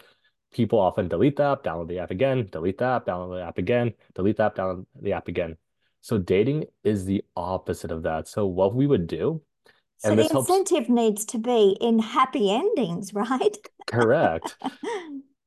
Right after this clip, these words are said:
Speaker 1: So dating is the opposite of that. So what we would do is we would create a, we'd auto-generate a profile for you based on your digital footprint and then give you matches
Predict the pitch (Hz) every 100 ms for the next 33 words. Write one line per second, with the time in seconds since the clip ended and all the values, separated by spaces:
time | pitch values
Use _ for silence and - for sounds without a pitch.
0 | _ _ - 110 127 - - 104 120 147
1 | 147 113 90 76 80 104 - 117 117 131
2 | 123 - 107 95 101 127 101 82 80 117
3 | 151 117 95 95 117 123 - 110 107 101
4 | 82 - 107 98 95 123 117 90 92 110
5 | 90 - - 90 110 104 - 92 87 87
6 | 135 160 _ _ _ _ - 107 104 113
7 | 101 92 98 92 92 110 92 - - 82
8 | - 147 170 - _ _ _ _ - 104
9 | 98 92 104 107 101 110 107 98 85 80
10 | 85 - 120 -